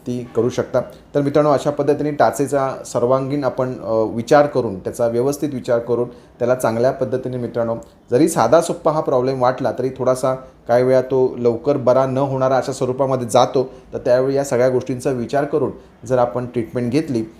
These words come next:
तर टाचदुखीमध्ये अतिशय चांगला फायदा होताना दिसतो. तुम्ही जर मुंबईच्या आसपास राहत असाल, आमचा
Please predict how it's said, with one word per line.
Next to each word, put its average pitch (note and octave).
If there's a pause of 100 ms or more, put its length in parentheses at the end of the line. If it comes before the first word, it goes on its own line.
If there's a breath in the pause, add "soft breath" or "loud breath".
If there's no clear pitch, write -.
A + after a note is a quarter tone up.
(160)
तर C3+ (100)
टाचदुखीमध्ये A2+
अतिशय A2+
चांगला G2+
फायदा F#2 (180)
होताना G2+
दिसतो. G2
तुम्ही -
जर D#3+
मुंबईच्या D3
आसपास D3
राहत B2+
असाल, A#2
आमचा A#2